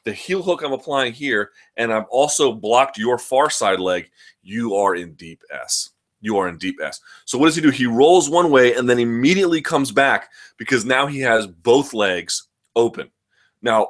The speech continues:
Pajares is attacking one, but the other one is free. It's free to do what he wants. Pajares, his leg is past Pajares's leg. Pajares had, like, a, a weird guard almost. Um, he had, he had it crossed in front of,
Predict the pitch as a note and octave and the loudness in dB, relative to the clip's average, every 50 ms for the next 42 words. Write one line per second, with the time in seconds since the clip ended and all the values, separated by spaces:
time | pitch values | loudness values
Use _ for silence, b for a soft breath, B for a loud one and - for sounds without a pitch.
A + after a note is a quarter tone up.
0 | - - C3 B2 C3 D3 C#3+ C#3 C3+ C3 A2 A2 G#2+ - D#3+ F3 G#3 G#3+ - C3+ | 0 0 0 2 4 4 4 4 2 0 -6 -6 -6 -4 -2 -2 -2 -2 -2 -6
1 | A#2 G#2+ G#2 G2 F#2+ F2+ F2+ b b b b _ B2 A#2 B2+ C3+ D3+ E3+ D3+ B2+ | -6 -4 -2 -2 -2 -4 -6 b b b b _ -6 0 0 2 2 2 0 0
2 | A#2 A2+ - - - - C3+ A2+ E2+ - _ _ _ _ _ _ _ _ _ _ | -2 -2 -4 -8 -6 -4 -4 -4 -4 -6 _ _ _ _ _ _ _ _ _ _
3 | _ _ - - - C#3 C3+ B2+ A#2+ B2+ A#2+ A#2+ A#2+ A#2+ G#2 F2+ - - A#2+ A2 | _ _ -14 -2 2 2 2 2 2 0 0 0 0 0 0 -2 -2 -4 -6 -4
4 | - C3+ C#3 C#3 C#3 C3+ - - b b b b b - D#3+ D#3 C3 C3 C#3 C#3+ | 0 2 4 6 6 4 2 -4 b b b b b -2 -2 0 0 0 2 4
5 | D#3 D#3+ D3 B2+ A#2+ A#2 A2+ A#2+ A2 - - C3 B2+ B2 A#2+ - - A#2 A2 A2 | 4 6 6 4 2 0 -2 -6 -8 -6 -2 -2 -2 -2 -2 -4 -4 -6 -4 -2
6 | C3 C3 C3 B2 - - F2+ D#2+ E2 D#2 C2+ B1 - _ b b b b b b | 0 0 0 0 -2 -6 -12 -14 -14 -14 -14 -16 -18 _ b b b b b b
7 | b - A#2+ A#2+ C#3+ D3+ D3+ C#3+ C3+ - C#3 B2+ B2+ B2 A#2 A#2 A2+ A2 A#2 G#2+ | b -4 -2 2 4 4 4 4 4 2 2 2 2 2 2 2 0 0 2 0
8 | F#2+ F#2 F2+ - G#2 G2+ G2 G2 G#2+ A#2+ A#2+ A#2 G#2 F2 E2 A2 G#2+ A2 A2 G2+ | 0 0 -2 -2 -4 -4 -4 -4 -4 -4 -4 -4 -4 -6 -4 -2 2 4 4 4
9 | F#2+ F2 D#2+ D#2 D#2 D#2+ D#2 C#2+ C2 - - - - - _ _ _ _ _ _ | 4 2 -2 -8 -12 -14 -16 -16 -16 -16 -16 -18 -18 -20 _ _ _ _ _ _
10 | _ D#2+ F#2 F#2+ F#2 F2 E2 E2 D#2 D2+ _ _ _ _ _ _ _ _ G#2+ G2+ | _ -4 -4 -4 -4 -6 -8 -10 -16 -20 _ _ _ _ _ _ _ _ -8 -6
11 | A#2 G#2+ F#2+ - C3+ C3 A#2 G2 - - - - C3+ B2 A2+ - - G#2+ - - | -4 -4 -4 0 2 2 2 2 2 -2 0 2 2 2 2 2 -2 -6 -4 -2
12 | A2 G2+ F#2+ F#2 - | -2 0 -2 -4 -6